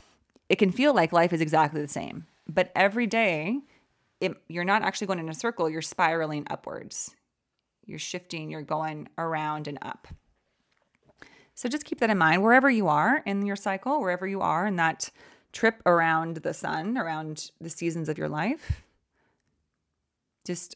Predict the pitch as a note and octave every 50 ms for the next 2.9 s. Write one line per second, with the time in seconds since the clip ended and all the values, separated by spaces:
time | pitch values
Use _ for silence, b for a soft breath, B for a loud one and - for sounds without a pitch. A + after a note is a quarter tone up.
0 | - _ - - - - G3 G3+ G#3 G#3 F#3+ - - F3 E3+ F3+ F#3+ G3 F3+ F#3
1 | F3+ E3+ D#3+ - - - E3 D#3+ E3+ F3 F3+ - - - E3 - - D#3 - D3+
2 | - - - D#3+ D#3 E3 E3 - - D#3 E3+ E3 D#3+ D#3 - - -